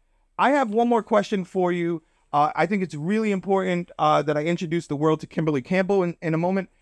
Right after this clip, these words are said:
The next question that I have for you after I talk to Kimberly for just a second is, I wanna talk about, has schools ever made us feel really dark? Have schools ever made us feel, uh, and, and, and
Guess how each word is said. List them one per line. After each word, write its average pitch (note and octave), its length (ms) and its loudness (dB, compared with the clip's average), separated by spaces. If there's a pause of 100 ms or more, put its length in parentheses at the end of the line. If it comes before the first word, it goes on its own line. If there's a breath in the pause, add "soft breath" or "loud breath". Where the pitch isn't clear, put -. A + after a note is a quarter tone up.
(200)
The D#3 80 0
next A3+ 260 0
question A3 340 0
that F#3 100 4
I E3+ 60 4
have E3 180 2
for E3 100 -2
you D3 120 2
after D#3+ 280 2
I E3 40 2
talk D#3+ 220 -2
to - 60 -18
Kimberly D#3 300 0
for C3+ 120 -6
just C3+ 180 -2
a C3 60 -10
second C#3+ 400 -2 (340)
is, C#3+ 480 -2 (300)
I A3+ 40 2
wanna E4 180 2
talk D4+ 160 0
about, G#3 200 2
has E3+ 160 -2
schools A#3+ 320 -2
ever A3 200 -2
made G3+ 180 2
us E3+ 140 2
feel D#3 180 0
really A#2+ 300 -2
dark? F#2+ 360 -4 (460)
Have F3+ 240 2
schools C4+ 420 -2
ever A3+ 220 0
made G#3 180 2
us F#3 140 -2
feel, D#3+ 500 0 (500)
uh, C#3+ 360 4 (440)
and, F3+ 220 -8
and, E3+ 200 -12
and E3 180 -16